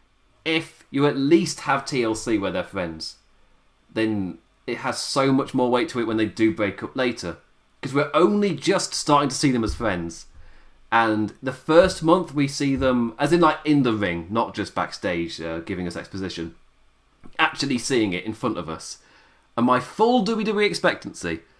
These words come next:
is the re-, is normally whenever they tease a thing happening, and the guy's like, "No, no, no, it's not gonna happen,"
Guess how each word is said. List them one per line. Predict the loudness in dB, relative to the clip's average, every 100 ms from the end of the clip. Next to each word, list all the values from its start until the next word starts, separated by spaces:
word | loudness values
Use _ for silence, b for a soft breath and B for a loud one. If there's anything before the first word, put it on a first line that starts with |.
| b b b _
is | -4
the | -2
re-, | 0 4 6 4 2
is | -2 0
normally | 4 4 4 2 -2 -6 _ _ _ _ _
whenever | 0 2 2 0 0
they | 0 0
tease | -2 -4 -2 0 0
a | 0 -4
thing | -4 -4
happening, | -4 -6 -6 -6 -6 -10 _
and | -6
the | 0
guy's | 0
like, | 0 -4
"No, | -4
no, |
no, | -4
it's | -6 -6
not |
gonna | -8 -8
happen," | -8 -12 -14